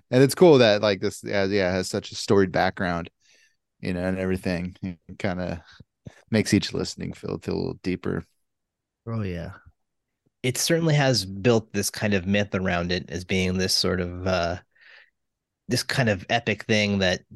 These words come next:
Speaker 3: you know, had such a hard time to be released, even though they had a lot of control over how it, it obviously over the sound, but then how it was released. It's, uh, it's interesting, and there's a lot of parallels, I think, to some of the,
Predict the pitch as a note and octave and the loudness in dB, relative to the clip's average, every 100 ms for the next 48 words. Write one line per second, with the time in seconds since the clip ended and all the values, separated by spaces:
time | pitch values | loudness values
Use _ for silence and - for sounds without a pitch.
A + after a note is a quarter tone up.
0 | - F2+ G2 F#2+ F#2+ - G#2+ F#2 - - | -16 -6 -4 -4 -6 -4 -4 -4 -4 -4
1 | G2+ G2 G2+ G2 F#2 G#2+ F#2+ F#2 E2+ F2 | -4 -4 0 0 0 -2 -2 -2 -4 -4
2 | F2+ F#2+ - F#2 F#2 F2+ F2 D2 - _ | -2 -2 -4 -6 -2 -2 -2 -4 -12 _
3 | _ C#3+ A2+ A2 G#2 G#2 F#2+ F2+ - F#2+ | _ -8 -2 0 0 0 2 0 -2 -4
4 | F#2 E2+ F#2 F#2 F2 F#2 E2+ D#2+ - - | -4 -4 -4 -4 -4 -2 -2 -4 -10 -10
5 | D#2+ - _ _ - B2+ A#2+ - A2 G2+ | -10 -10 _ _ -2 0 0 0 0 0
6 | F#2+ - G#2 F#2 F2 F#2 F#2 F#2 E2+ - | -2 -2 0 0 -4 -6 -4 -4 -8 -8
7 | G2 F#2+ F2+ F2+ F#2+ F#2+ G2 - - - | -4 -4 -4 -4 -6 -4 -6 -8 -14 -14
8 | - - - G2 F2 - - C#3+ - - | -10 -6 -2 0 -2 -4 -2 0 0 -2
9 | F2+ E2+ - - G2 F#2+ G#2 G#2+ - G#2+ | -6 -8 -12 -8 -6 -2 0 0 0 0
10 | G#2 F2+ F2+ F#2 - F2+ F2+ - F2+ - | 0 0 0 -2 -4 -6 -6 -8 -6 -4
11 | F#2 F2 F2+ F2 E2+ - | -4 -4 -2 -2 -2 -4